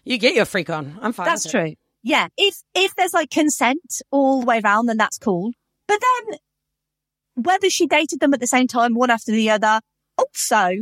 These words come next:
Speaker 2: um, the characters, well, they don't say anything. And I was
Speaker 1: Yeah.
Speaker 2: like, "Is that because maybe they don't speak English?" But obviously the movie doesn't really tell us whether they speak English or not. I
Speaker 1: No.
Speaker 2: don't think so. But either way, I was like,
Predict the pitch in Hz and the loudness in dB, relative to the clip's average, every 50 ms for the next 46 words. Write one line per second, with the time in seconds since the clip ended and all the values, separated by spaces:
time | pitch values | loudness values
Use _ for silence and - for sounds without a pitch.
0 | 254 - _ 302 330 320 320 339 339 - _ _ _ _ _ - 466 - - - | -8 -4 _ 0 2 2 2 0 -2 -6 _ _ _ _ _ -6 -4 0 0 2
1 | - 494 415 - - 403 392 294 - 269 302 359 453 453 440 494 508 480 277 - | 2 2 0 0 0 0 0 0 0 -2 0 0 2 2 2 0 0 0 -2 -2
2 | - 427 480 494 392 247 202 180 - 185 165 180 226 294 403 415 381 381 381 359 | -2 0 0 0 0 -2 -2 -4 -4 -4 -2 0 0 2 2 2 0 0 0 0
3 | 359 - - - - 453 453 - - 392 302 - 370 - - 349 294 - 285 294 | 0 0 0 0 0 0 0 0 0 0 0 0 -2 -2 0 0 0 0 0 0
4 | 285 302 285 277 302 294 285 285 262 277 262 226 - - 254 240 226 - 226 190 | 0 0 0 0 0 2 2 2 2 2 0 0 -2 -4 -4 -4 -2 -2 -2 -2
5 | 196 214 269 294 381 403 403 - - - - - _ _ _ _ _ _ _ _ | -2 0 0 0 0 0 -2 -6 -8 -10 -12 -12 _ _ _ _ _ _ _ _
6 | _ _ _ _ _ - 392 370 349 311 330 - 330 269 320 294 320 311 302 254 | _ _ _ _ _ 0 0 2 2 0 0 0 0 2 2 2 2 2 2 0
7 | 269 226 - 269 254 220 247 233 220 208 190 - _ - 208 254 247 220 214 214 | -2 0 0 0 0 0 -2 -2 -2 -4 -6 -8 _ -4 0 0 0 0 0 -2
8 | - - 233 190 180 175 - - - - 196 190 190 190 190 190 180 - - 202 | -2 0 0 0 0 -2 -6 -8 -8 -4 -4 -2 -2 -2 -2 -4 -4 -4 -4 -6
9 | 202 - - 202 196 185 180 - - 170 160 175 180 208 269 359 - - - - | -4 -2 -2 -2 -2 -2 -2 -2 -4 -4 -2 2 4 4 4 4 2 -2 -6 -8
10 | 285 202 294 302 302 311 277 - - - 320 311 311 262 - - - - 285 262 | -6 -2 0 0 2 2 0 0 -2 -2 0 0 0 -2 -4 -8 -8 -4 -2 0
11 | 262 262 262 - _ _ _ _ _ - 392 359 392 370 370 311 311 294 294 277 | 0 0 -2 -4 _ _ _ _ _ -2 0 2 2 2 2 0 0 2 2 2
12 | 277 269 269 269 262 269 269 - 294 262 254 254 254 247 233 - | 2 2 2 2 0 -2 -4 -2 0 2 2 2 2 0 -2 -6